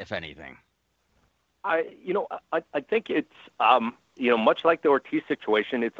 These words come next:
Speaker 2: it's a little bit, I'll use a different analogy this time. Um,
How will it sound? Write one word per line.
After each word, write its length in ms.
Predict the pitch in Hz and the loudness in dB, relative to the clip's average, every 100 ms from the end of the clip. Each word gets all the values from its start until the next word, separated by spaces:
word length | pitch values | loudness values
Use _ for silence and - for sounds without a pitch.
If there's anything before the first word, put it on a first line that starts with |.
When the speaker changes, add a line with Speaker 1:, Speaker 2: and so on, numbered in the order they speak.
| - | -8
Speaker 2:
it's 200 | 113 - | -10 -8
a 20 | |
little 280 | 107 127 143 | 0 2 2
bit, 240 | 120 127 117 | 4 2 4
I'll 100 | 113 | 2
use 220 | 110 107 | 2 -2
a 40 | 98 | 0
different 360 | 123 - 98 | 0 0 -2
analogy 360 | 98 95 92 101 | 0 0 -2 -6
this 80 | 98 | -8
time. 160 | - 107 _ _ _ _ | -6 -8 _ _ _ _
Um, 420 | 113 107 107 104 | 8 10 8 4